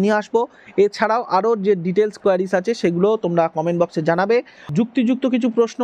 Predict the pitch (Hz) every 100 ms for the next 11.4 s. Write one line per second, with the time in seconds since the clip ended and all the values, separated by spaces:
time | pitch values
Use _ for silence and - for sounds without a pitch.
0 | 226 220 247 247 196 208 185 - _ 220
1 | 170 190 247 226 233 226 226 226 233 214
2 | 196 202 202 202 185 180 190 190 - 180
3 | 180 254 262 - - - - 190 208 214
4 | - 208 214 208 190 190 196 220 180 170
5 | 175 - 175 165 165 208 - 156 - 175
6 | - 190 196 170 - 180 170 165 170 180
7 | 185 160 160 156 170 151 156 160 175 269
8 | - - - 175 180 175 175 180 - 240
9 | 247 _ - - - 175 165 - 180 190
10 | 185 202 220 233 233 170 160 180 196 196
11 | 190 196 196 214